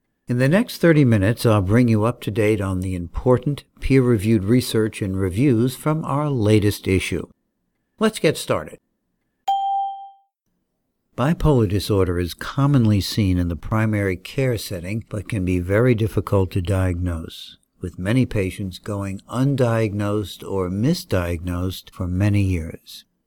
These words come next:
Often it does not present as pure mania or pure depression.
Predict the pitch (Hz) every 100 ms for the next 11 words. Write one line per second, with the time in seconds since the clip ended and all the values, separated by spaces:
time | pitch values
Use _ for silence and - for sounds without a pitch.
0 | _ _ _ _ - 135 135 120 113 107
1 | - 107 95 107 101 110 92 139 113 87
2 | - 107 87 90 90 85 82 82 - 104
3 | 101 95 - 110 92 85 85 - 117 104
4 | -